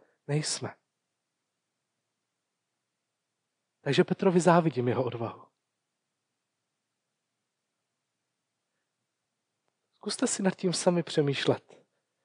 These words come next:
jak byste vy reagovali na takovouhle situaci. Co víra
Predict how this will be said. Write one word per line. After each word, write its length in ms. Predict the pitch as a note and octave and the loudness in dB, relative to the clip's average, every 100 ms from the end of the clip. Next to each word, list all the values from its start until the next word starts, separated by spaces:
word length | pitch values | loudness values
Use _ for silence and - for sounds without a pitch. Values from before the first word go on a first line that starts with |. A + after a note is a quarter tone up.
| _ _ | _ _
jak 160 | B2 - | -8 -2
byste 460 | D#3+ - E3+ D3 - _ _ _ _ | -2 2 2 2 0 _ _ _ _
vy 320 | C3+ D3 B2 _ _ _ _ _ _ _ _ _ _ - | -2 -2 -2 _ _ _ _ _ _ _ _ _ _ -6
reagovali 520 | C3+ D3 D3 C#3+ C3 | 2 4 4 4 4
na 80 | B2+ | 4
takovouhle 400 | B2+ - C#3 C3+ | -2 -6 -4 -2
situaci. 720 | - D#3+ F#3 C3+ - C3 - _ _ _ _ _ _ _ _ _ _ _ _ | -2 -2 0 -2 -4 -10 -12 _ _ _ _ _ _ _ _ _ _ _ _
Co 200 | - - | -10 -4
víra 440 | C3 C#3+ D#3 D#3+ | -2 0 2 2